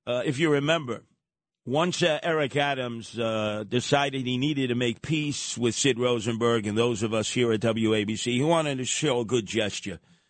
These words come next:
You know, so at the start of the Christopher Columbus Day Parade on Fifth Avenue, he took a picture with Sid.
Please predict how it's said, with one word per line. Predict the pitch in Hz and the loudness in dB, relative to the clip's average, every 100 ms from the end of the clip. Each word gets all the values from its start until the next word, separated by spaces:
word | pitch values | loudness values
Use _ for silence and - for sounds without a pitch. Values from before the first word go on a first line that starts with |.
| _ _ _ - | _ _ _ -2
You | 151 | 0
know, | 143 131 | 2 0
so | - 135 123 123 | 0 0 0 0
at | 131 127 117 | 0 0 -2
the | 117 | -6
start | - 165 170 165 143 | -2 2 2 2 -2
of | 127 | -6
the | |
Christopher | 117 160 147 117 | -6 -4 -6 -8
Columbus | 139 131 139 135 123 | -6 0 0 0 -2
Day | 143 131 | 2 2
Parade | 110 127 131 135 135 | 2 0 2 2 2
on | 120 113 | -2 -2
Fifth | 135 120 135 | -2 0 2
Avenue, | 131 127 131 127 127 | 0 0 0 0 0
he | 123 120 | 0 -2
took | 170 135 | -2 -4
a | |
picture | 113 160 147 - 151 143 131 | 0 0 0 0 0 2 0
with | 123 113 | -2 -2
Sid. | - 147 131 120 | 0 2 2 -2